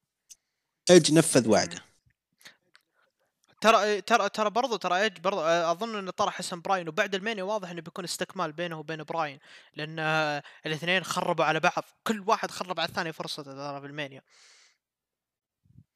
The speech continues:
Speaker 1: إي، ما عندي مانع إني أشوفهم في نزال مستقبلي، بس، آه،
Speaker 2: مم.
Speaker 1: يخططون له شوية.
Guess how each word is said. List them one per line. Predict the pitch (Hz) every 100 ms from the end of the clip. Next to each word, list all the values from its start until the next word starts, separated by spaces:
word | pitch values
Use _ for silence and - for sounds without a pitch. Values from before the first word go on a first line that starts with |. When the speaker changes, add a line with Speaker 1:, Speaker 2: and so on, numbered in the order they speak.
| _
Speaker 1:
إي، | 165 156 165 131 156
ما | 147 139
عندي | 131 117
مانع | 110 101 92
إني | 92 101
أشوفهم | 95 - 90 95
في | 92 92
نزال | 90 95 87
مستقبلي، | - - - 87 95 104
بس، | 151 208
آه، | 185 165
Speaker 2:
مم. | 165 170
Speaker 1:
يخططون | - 170 - - 123
له |
شوية. | 95 - 104